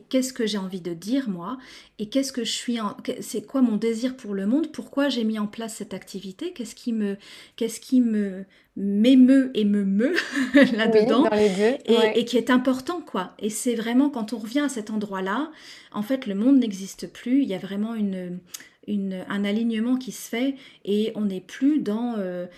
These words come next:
Speaker 1: est-ce que je suis assez bonne ? Est-ce que je suis légitime pour faire ce que je fais ? Est-ce que c'est, euh,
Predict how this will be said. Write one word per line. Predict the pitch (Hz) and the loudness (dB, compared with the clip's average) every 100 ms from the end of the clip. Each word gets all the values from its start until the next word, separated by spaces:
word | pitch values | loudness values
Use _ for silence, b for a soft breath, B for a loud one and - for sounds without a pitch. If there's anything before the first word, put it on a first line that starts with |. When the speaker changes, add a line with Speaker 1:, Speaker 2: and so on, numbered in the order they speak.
| B B | B B
Speaker 1:
est-ce | 214 214 | -6 -6
que | 233 | -6
je | 220 | -4
suis | - 202 - | -4 -6 -6
assez | 208 - | -8 -8
bonne ? | 175 208 240 | -6 -4 -4
Est-ce | 208 - | -6 -8
que | 214 | -10
je | |
suis | - 202 | -8 -4
légitime | 202 202 208 220 | -4 -4 -6 -8
pour | 208 185 | -8 -12
faire | 208 | -14
ce | - | -10
que | 196 | -6
je | 202 | -6
fais ? | - 254 262 - | -2 -2 -2 -4
Est-ce | 196 - | -10 -12
que | - 226 226 208 | -6 -2 0 0
c'est, | 208 - 214 214 214 | -4 -6 -2 0 0
euh, | 180 | -4